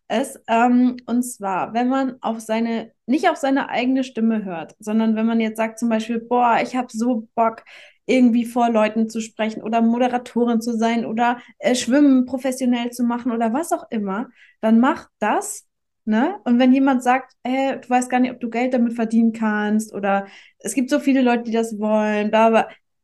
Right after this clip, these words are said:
scheiß drauf, wirklich. Also mach das, worauf du Bock hast und was sich für dich richtig anfühlt und das, das Bauchge-, wo das Bauchgefühl sagt, so, „Boah, ja, das ist toll.“ Weil, ähm,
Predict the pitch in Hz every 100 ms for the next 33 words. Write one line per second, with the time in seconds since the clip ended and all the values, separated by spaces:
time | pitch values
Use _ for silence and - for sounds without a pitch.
0 | _ _ _ - - 226 240 240 _ 185
1 | 185 185 208 214 202 180 180 202 226 247
2 | 254 302 - 254 254 - 226 226 220 247
3 | 254 - 208 - 262 381 - 233 226 226
4 | 240 226 226 226 262 - 254 226 220 -
5 | 196 202 214 202 202 196 _ - 202 -
6 | 220 240 233 220 226 214 214 214 220 226
7 | 208 190 - 214 208 _ - 202 202 202
8 | 185 185 185 _ _ 190 214 - - 175
9 | 180 180 _ _ _ _ 214 220 220 -
10 | 214 220 220 214